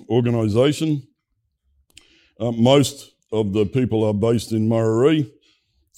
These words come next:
and we have developed a cultural statement that I think represents what we expect of all of our staff, which is radical ownership, integrity, speed and proactivity, quality and safety, good communication, be very inclusive.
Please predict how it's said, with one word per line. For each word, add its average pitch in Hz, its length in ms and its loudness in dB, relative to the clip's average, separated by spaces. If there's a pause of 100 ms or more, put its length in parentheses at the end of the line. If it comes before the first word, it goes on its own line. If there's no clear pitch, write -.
and 127 300 2
we 127 480 0 (140)
have 123 280 -2
developed 151 400 0
a 123 80 -2
cultural 120 540 2
statement 110 460 -2
that 110 80 0
I 110 60 2
think 110 300 -4
represents 110 560 -2
what 110 320 0 (540)
we 104 120 0
expect 120 440 -2
of 110 80 0
all 127 180 2
of 113 120 -2
our 107 60 0
staff, 131 460 2
which 120 160 -4
is 104 140 -2
radical 123 360 2
ownership, 120 460 -2
integrity, 120 720 2 (520)
speed 156 400 4
and 127 160 2
proactivity, 120 800 2 (240)
quality 143 320 2
and 113 120 0
safety, 110 640 -4 (460)
good 139 200 0
communication, 120 800 0
be 110 100 0
very 123 220 2
inclusive. 143 880 -2